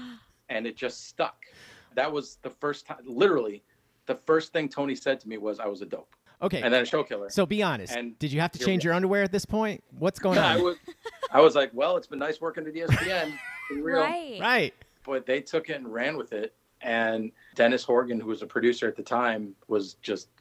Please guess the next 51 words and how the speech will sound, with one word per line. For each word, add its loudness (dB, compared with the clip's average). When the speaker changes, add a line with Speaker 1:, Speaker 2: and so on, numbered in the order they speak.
Speaker 1:
laughing 0
hysterically -2
Speaker 2:
Mm-hmm. -10
Speaker 1:
as -6
I'm, 0
I -2
may 0
have 0
had -6
tears -8
in -12
my -10
eyes. -10
Speaker 3:
<laughs> -20
Aw. -2
Speaker 1:
Um, -10
you -6
know, -6
I'm, -4
I'm -2
twenty, -4
what -4
am -8
I, -8
twenty-three -4
years 2
old 4
at -4
this -2
Speaker 2:
Right. 2
Speaker 3:
Yeah, 0
Speaker 1:
point. 2
Speaker 3:
that's -2
so -2
intimidating. -2
Speaker 1:
And, -2
<laughs> 0
and 0
I'm, -8
uh, -12
pretty -4
terrified, -4
but -4
I 0
was 2
asked -2
to -4
work 2
the 0
next 0
day. 0